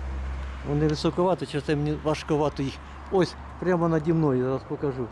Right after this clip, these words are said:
Ось третє, бачите, як прекрасно попав, поймав я його. Капітально. Так. І трійка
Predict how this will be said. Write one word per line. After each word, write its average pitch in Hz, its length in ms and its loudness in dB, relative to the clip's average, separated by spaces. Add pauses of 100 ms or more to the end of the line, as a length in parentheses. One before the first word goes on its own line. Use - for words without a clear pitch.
(160)
Ось 175 140 2
третє, 165 380 0
бачите, 202 260 -2
як - 60 -6
прекрасно 135 540 -6
попав, 120 320 -6
поймав 123 380 -4
я 107 120 -8
його. 110 200 -12 (1600)
Капітально. 131 680 -6
Так. 135 160 0 (500)
І 190 180 4 (240)
трійка 190 480 2